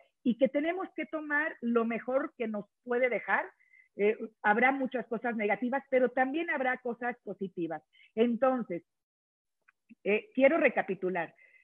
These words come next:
Si empezamos desde una dependencia en lo local, en un municipio, y lo, luego se va implementando esta cultura, porque más allá de las acciones, de las prácticas, de qué programas, es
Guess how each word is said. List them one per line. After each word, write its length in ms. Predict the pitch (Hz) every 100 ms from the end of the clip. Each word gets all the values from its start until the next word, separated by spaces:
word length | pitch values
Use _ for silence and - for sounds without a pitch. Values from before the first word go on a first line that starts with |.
| _ _ -
Si 100 | 247
empezamos 720 | 240 240 233 285 302 339 277
desde 300 | 262 208 226
una 300 | 247 254 262
dependencia 1000 | 233 - 208 214 220 226 220 208 180 -
en 180 | 240 262
lo 100 | 262
local, 380 | 185 - 190 311 415 _ _ _ _ -
en 240 | 262 339
un 160 | 320 311
municipio, 800 | 294 240 - 254 - 196 175 185 _ _ -
y 320 | 262 294 320 -
lo, 340 | 214 208 - -
luego 380 | 214 247 240 190
se 100 | 208
va 140 | 226 285
implementando 1000 | 320 311 262 233 220 220 214 208 190
esta 360 | 220 262 - 320
cultura, 840 | 277 247 220 226 262 220 170 208 _ _ _ _ -
porque 260 | 220 240
más 260 | 240 294 302
allá 240 | 339 320
de 120 | 311 320
las 260 | 254 -
acciones, 640 | 208 - 233 240 247 240 202
de 120 | 208
las 200 | 190 185
prácticas, 680 | - 226 233 - 220 214 190
de 140 | 196
qué 140 | - 233
programas, 640 | 214 196 226 233 240 262 247
es 240 | 240